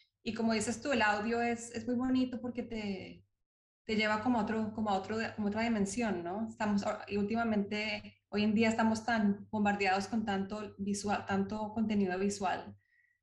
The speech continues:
que es, es un valor muy importante de escuchar la voz y de escuchar estas obras en la voz del autor. Es que es algo que, que es muy importante porque los escritores y los poetas escriben con un, ¿no?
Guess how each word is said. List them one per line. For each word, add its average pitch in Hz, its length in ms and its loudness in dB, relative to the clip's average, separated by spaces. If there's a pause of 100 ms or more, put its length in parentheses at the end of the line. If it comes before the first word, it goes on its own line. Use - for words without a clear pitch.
(140)
que 196 220 0
es, - 260 -4
es - 480 -4 (240)
un 202 80 2
valor 214 240 2
muy 220 100 0
importante 202 540 -2
de 208 80 -2
escuchar 202 420 -4
la 185 120 2
voz 196 500 -2 (300)
y 240 100 0
de 233 120 4
escuchar 226 420 2
estas 226 260 -2
obras 240 380 0
en 220 120 0
la 208 120 2
voz 196 240 0
del 214 100 -2
autor. 202 540 -4
Es - 80 -16
que 202 100 -10
es 202 60 -10
algo 202 260 0
que, 185 340 -6 (440)
que 208 80 -6
es 202 80 -2
muy 214 100 4
importante 208 580 4
porque 214 640 -4
los 208 220 0
escritores 202 640 0
y 247 60 0
los 233 100 0
poetas 202 300 -2
escriben 202 580 0
con 233 160 0
un, 196 380 0 (840)
¿no? 214 500 -6